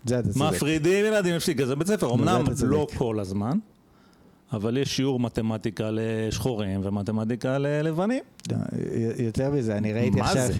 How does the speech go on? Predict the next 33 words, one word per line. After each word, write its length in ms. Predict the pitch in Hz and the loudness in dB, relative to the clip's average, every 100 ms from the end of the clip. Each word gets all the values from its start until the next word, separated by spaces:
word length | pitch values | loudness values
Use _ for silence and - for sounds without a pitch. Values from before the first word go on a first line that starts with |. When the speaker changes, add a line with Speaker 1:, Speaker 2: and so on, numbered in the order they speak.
| - | -2
Speaker 2:
זה, 280 | 107 180 185 | 0 2 2
אגב, 200 | 175 143 | 2 0
היה 120 | 139 | 0
אמור 220 | 147 151 | 0 2
להיות, 260 | 143 139 143 123 | 0 -2 -6 -6
ז-, 180 | 104 113 - | -6 -10 -8
אני 140 | 110 131 | -4 -2
מתפל-, 280 | 135 - - | -2 -4 -6
זה 280 | 104 131 240 | -4 -2 0
היה 220 | 214 185 | 0 0
אמור 200 | 170 156 | 0 0
לזעזע 380 | 123 110 107 113 | 0 -2 0 -2
את 80 | 107 | -2
הציבוריות 420 | 107 107 107 110 | -2 -2 -2 -2
האמריקאית, 680 | 101 104 98 - 92 95 - | -2 -2 -2 -4 -6 -6 -4
כן? 200 | 117 123 | -2 -2
כי 140 | - | -2
זה 180 | 110 156 | -2 0
לחזור 460 | 160 135 127 180 127 | -2 -2 -2 -2 -2
לשנות 280 | 95 127 120 | -4 -4 -4
החמישים. 360 | 131 127 - | -4 -2 0
Speaker 1:
זה, 120 | 151 - | -2 -2
ח-, 100 | 92 110 | -4 -4
ח-, 240 | 107 117 | -2 -2
חלק 320 | 107 110 113 | -2 -2 0
מהאנשים 280 | 123 117 131 | 0 0 0
זה 100 | 127 | 0
זעזע 280 | 135 160 190 | 0 0 0
אותם 280 | 147 - 92 | 0 0 -2
גם. 120 | 85 98 - - - - 110 | -2 -4 -8 -16 -18 -12 -4
Speaker 2:
לא 240 | 101 113 | -2 0
מספיק 240 | 123 127 | 0 2
אנשים. 120 | 127 | 4